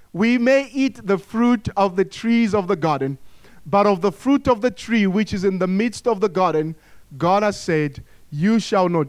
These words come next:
eat it, nor shall you touch it, lest you die.'" The, then the serpent said to the woman, "You will not surely die,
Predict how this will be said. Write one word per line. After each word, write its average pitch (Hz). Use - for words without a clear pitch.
eat 196
it, 185
nor 160
shall 143
you 143
touch 139
it, 127
lest 147
you 143
die.'" 120
The, 180
then 185
the 165
serpent 247
said 202
to 170
the 165
woman, 160
"You 233
will 202
not 185
surely 160
die, 123